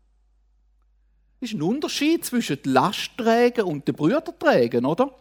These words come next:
Und um das geht es ein bisschen in dem Kapitel vierzehn vom Römerbrief. Von dem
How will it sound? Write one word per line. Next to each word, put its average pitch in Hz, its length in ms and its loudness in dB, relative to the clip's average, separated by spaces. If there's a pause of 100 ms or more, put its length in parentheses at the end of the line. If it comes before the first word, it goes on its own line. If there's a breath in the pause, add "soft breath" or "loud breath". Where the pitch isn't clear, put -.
(920 loud breath)
Und 170 180 2
um 185 100 2
das 254 320 2
geht 220 360 -2
es 262 100 -8
ein - 60 -16
bisschen 262 380 -4
in 143 80 0
dem 147 180 -2
Kapitel 156 560 -2
vierzehn 202 600 0 (360 loud breath)
vom 185 260 2
Römerbrief. 196 1000 0 (560 soft breath)
Von 170 200 2
dem 147 280 6